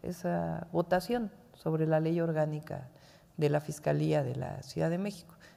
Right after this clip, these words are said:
Ni siquiera se está todavía entrando a la ratificación o no, sino es un tema de procedimiento que está en todo su derecho el Congreso de hacer.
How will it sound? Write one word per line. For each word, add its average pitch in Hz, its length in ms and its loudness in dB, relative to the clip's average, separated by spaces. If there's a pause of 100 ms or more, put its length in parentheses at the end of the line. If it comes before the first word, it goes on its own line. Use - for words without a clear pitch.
(120)
Ni 156 140 0
siquiera 165 420 2
se 160 120 -10
está 156 200 0
todavía 151 380 0
entrando 147 640 -2 (340)
a 143 120 -2
la 139 120 6
ratificación 147 1080 0
o 151 60 -2
no, 180 200 -2
sino 143 420 -2
es 151 160 -6
un 156 160 -4
tema 143 480 -4 (400)
de 156 80 4
procedimiento 175 840 0 (1160)
que 147 100 0
está 151 220 0
en 151 100 0
todo 151 160 2
su 151 160 -4
derecho 143 360 -4
el 151 60 -8
Congreso 139 460 -4
de 143 60 -6
hacer. 196 320 -6